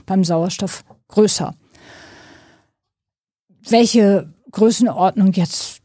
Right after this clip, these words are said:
Deutschland in Bezug auf die Tropen ha-, äh, hat, das kann ich nicht sagen. Ich weiß nur, dass die Wuchskraft von den Tropen ist ja ungefähr dreimal so stark wie bei uns und damit sind alle Prozesse dreimal so schnell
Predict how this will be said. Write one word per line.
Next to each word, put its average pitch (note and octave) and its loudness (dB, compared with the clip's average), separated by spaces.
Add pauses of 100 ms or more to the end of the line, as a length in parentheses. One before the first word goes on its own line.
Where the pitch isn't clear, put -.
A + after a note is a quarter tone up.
Deutschland F#3+ -2
in F3+ 0
Bezug - -6
auf - -8
die F#3+ -2
Tropen A3 0
ha-, - -4
äh, F#3 -2
hat, G3 -2
das F#3+ -6
kann G#3 -2
ich D#3+ -4
nicht F#3+ -2
sagen. G3 -2
Ich - -6
weiß G3 -2
nur, G#3+ 0
dass F#3+ -4
die F#3 -4
Wuchskraft - -4
von G#3 2
den F#3+ 0
Tropen A#3+ -4
ist - -10
ja G3 -8 (260)
ungefähr A3 -2
dreimal G#3 0
so F#3 -6
stark - -8
wie G3+ -8
bei F#3 -6
uns G3 -2
und F#3+ -2
damit G#3+ 2
sind A3+ -4
alle B3+ 0
Prozesse - -4
dreimal G3+ 2
so - -6
schnell G#3 0